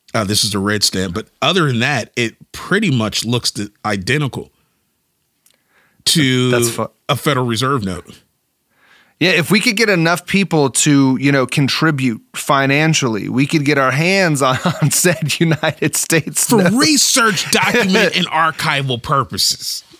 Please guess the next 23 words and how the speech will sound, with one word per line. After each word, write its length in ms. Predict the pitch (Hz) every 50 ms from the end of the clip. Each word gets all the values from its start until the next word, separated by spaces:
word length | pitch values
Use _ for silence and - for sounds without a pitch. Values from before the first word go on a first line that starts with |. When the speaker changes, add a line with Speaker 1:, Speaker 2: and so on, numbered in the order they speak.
| _
Speaker 2:
Yes, 400 | - 214 240 180 - 196 - -
yes. 340 | 214 190 143 110 120 - -
We'll 200 | 156 180 226 240 233
even, 320 | 254 247 214 233 214 175
you 80 | 175 185
know 140 | 208 214
what? 140 | 202 214 220 190
If 60 | 165
that 180 | 208 214 208
happens, 340 | 180 196 196 190 202 196 160
we'll 120 | 185 190 175
even 280 | 185 190 175 185 175
do 240 | 147 135 165 170 170
a 40 | 151
shirt 440 | - - - 185 180 135 - - _ _ _ _ -
that 140 | - 170 160
has 320 | 147 160 170 165 165 147 160
a 40 |
United 540 | 151 147 165 160 160 151 151 160 165 165 147
States 540 | - - - 180 170 160 151 - - - -
note, 400 | 147 151 160 165 151 156 151 - _ _ _ _ _ _ _ _ _ _ _
crystal 400 | - - 214 202 - 214 208 185
clear, 520 | - - - 185 170 165 160 160 156 156